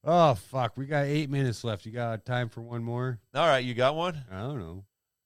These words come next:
Speaker 2: Uh, here's
Speaker 1: Uh,
Speaker 2: one. Uh, uh,
Speaker 1: Hey, Shabusiness.
Speaker 2: yeah.
Speaker 1: Maybe we should have named it Shabusiness. Fuck, man.
Speaker 2: I'm looking.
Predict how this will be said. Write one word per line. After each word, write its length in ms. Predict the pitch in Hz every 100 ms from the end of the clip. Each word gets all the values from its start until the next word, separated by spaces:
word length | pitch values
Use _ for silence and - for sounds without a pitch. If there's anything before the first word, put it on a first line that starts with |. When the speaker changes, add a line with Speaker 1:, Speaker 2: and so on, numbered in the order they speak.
| _ _ _ _ _ _ _ 95 98 98
Speaker 2:
Uh, 220 | 131 135
here's 220 | 135 123
Speaker 1:
Uh, 60 | 101
Speaker 2:
one. 300 | 107 104 104
Uh, 280 | 101 95 87 85 _ _ 117
uh, 600 | 120 117 110 107 101 95 92 92 _ _ _
Speaker 1:
Hey, 80 | 104
Shabusiness. 800 | 92 - 80 98 85 87 80 - _ _ _ _ _ 95 101
Speaker 2:
yeah. 220 | 98 90 85 87 _ _ _ _ _ _
Speaker 1:
Maybe 160 | 98 101
we 140 | 98
should 180 | 101 104
have 80 | 92
named 300 | 90 95 95
it 80 | 92
Shabusiness. 800 | - 95 85 95 85 85 - _ _ _ -
Fuck, 280 | 220 -
man. 340 | 92 87 117 131 _ _ _ _
Speaker 2:
I'm 260 | 117 202 220
looking. 340 | 208 208 208